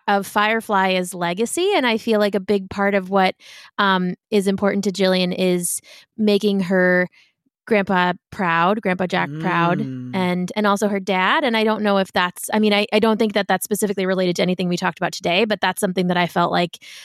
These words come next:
Speaker 1: I would have, I would maybe include or that it, I kind of think about for her.
Speaker 2: That would be a wonderful one if we were, like, playing offline. I would say, Boy, that's a good one to write a story about in between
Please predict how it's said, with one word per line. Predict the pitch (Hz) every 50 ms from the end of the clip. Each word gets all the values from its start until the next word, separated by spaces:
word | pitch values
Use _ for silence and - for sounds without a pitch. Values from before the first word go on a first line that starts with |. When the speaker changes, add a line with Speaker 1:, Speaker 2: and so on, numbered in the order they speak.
| - - -
Speaker 1:
I | 180 185
would | 180 185 180
have, | 175 175 175 - - _ -
I | 185 180
would | 175 180 170
maybe | 190 185 180 170 185 180 180 180 - _ _ _ _ _ _ _ _
include | 226 220 214 - - - 214 196 190 190 185
or | 180 180 175
that | 185 180 180
it, | 180 -
I | - 185 180
kind | - 190 185 180
of | 175 -
think | - 190 175
about | 180 165 165 165 - -
for | 190 185
her. | 175 175
Speaker 2:
That | 165 165 233 262
would | 285 247
be | 208 240 240 214
a | 180 165
wonderful | 151 147 165 170 190 202 233 226 - - 247 226 208
one | 175 170 170 180 185 180 185 185 190 196 190 -
if | 175 131 -
we | - 170 190
were, | 202 196 185 175
like, | 160 143 139 135 - - _
playing | - - 170 165 165 160 156 147
offline. | 143 143 160 175 - - 160 151 147 143 139 135 117 -
I | - 156 147
would | 147 143 -
say, | - 160 143 143 139 120 - - - _ _ _ _ _
Boy, | 175 180 180 165 156 139 113 - _ _ _ _ _ _ -
that's | 175 196 -
a | 196 156
good | 185 185 175
one | 185 180 165
to | 156
write | 147 165 165 160
a |
story | 151 - - 185 170 165 185 196 196
about | 190 185 208 214 220 214 - -
in | 170 175
between | 165 165 165 - - 151 151 165 180 208 240 254